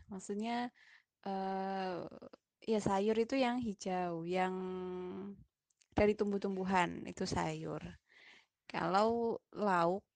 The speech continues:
itu ya, eh, tahu, tempe, daging, kayak gitu. Jadi, di sini, eh, kita luruskan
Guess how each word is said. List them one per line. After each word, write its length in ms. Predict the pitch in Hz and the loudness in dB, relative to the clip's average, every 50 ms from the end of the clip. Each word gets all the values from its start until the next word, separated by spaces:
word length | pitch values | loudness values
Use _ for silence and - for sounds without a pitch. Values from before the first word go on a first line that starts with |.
| - - _ | -20 -18 _
itu 240 | - 190 - - | -14 -8 -4 -2
ya, 240 | 202 196 175 170 165 165 165 - - _ _ _ _ _ _ _ _ _ _ _ _ _ _ _ _ _ _ _ _ _ _ _ | -2 0 0 -2 -4 -6 -10 -14 -18 _ _ _ _ _ _ _ _ _ _ _ _ _ _ _ _ _ _ _ _ _ _ _
eh, 720 | - 202 190 185 185 180 185 175 170 170 175 175 175 175 175 170 - - _ _ _ | -8 -6 -6 -4 -4 -4 -4 -4 -4 -4 -4 -4 -4 -4 -6 -8 -10 -16 _ _ _
tahu, 320 | - 196 208 208 233 247 254 | 2 2 4 4 2 0 2
tempe, 560 | - 220 226 233 233 - 240 240 240 240 247 | 2 2 0 2 2 2 2 2 2 2 2
daging, 640 | 233 - 214 220 220 - - 220 226 233 226 226 214 | 2 2 2 0 0 -2 -2 0 0 2 0 0 -2
kayak 160 | - 170 - | -6 -8 -10
gitu. 400 | - 156 _ - - 135 - - | -14 -18 _ -12 -10 -10 -8 -8
Jadi, 320 | - 175 190 202 202 202 - - - - - - - - _ _ | -6 -4 -2 -2 -2 -4 -6 -12 -20 -20 -20 -20 -20 -20 _ _
di 80 | - | -10
sini, 240 | - 185 185 190 190 190 190 - _ _ _ - | -6 -4 -4 -4 -4 -6 -8 -10 _ _ _ -6
eh, 480 | - 175 170 165 160 151 147 - 185 | -4 -4 -2 -2 -2 -4 -4 -6 -10
kita 240 | - - - 175 170 | -12 -10 -6 -6 -4
luruskan 560 | 170 165 170 170 - - - 196 220 262 311 | -4 -4 -6 -8 -8 -6 -4 -2 0 0 -2